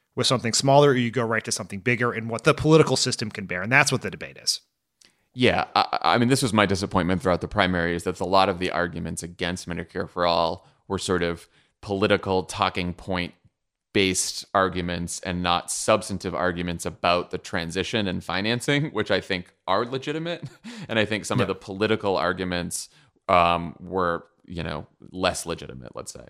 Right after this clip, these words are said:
Speaker 1: Yeah.
Speaker 2: Um, so that's what Trump, uh, isn't doing about the economic crisis. Let's talk about what else Democrats want to do. Nancy Pelosi is already working on another economic relief bill, uh, known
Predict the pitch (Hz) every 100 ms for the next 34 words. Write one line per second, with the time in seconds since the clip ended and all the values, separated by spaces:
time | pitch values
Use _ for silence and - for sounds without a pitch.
0 | - 127 107 - 131 123 104 - - -
1 | - - - - 170 147 - - - 110
2 | 170 214 185 - - 131 120 117 110 104
3 | 120 127 120 90 95 92 92 90 90 92
4 | 90 87 90 87 90 110 113 143 127 101
5 | 107 95 98 95 - 95 92 92 85 -
6 | 95 104 113 101 87 87 85 82 _ _
7 | 110 117 120 123 110 104 101 98 92 90
8 | 95 95 90 87 92 85 87 90 85 82
9 | 87 85 123 113 123 110 107 - _ _
10 | 107 98 92 95 98 95 95 92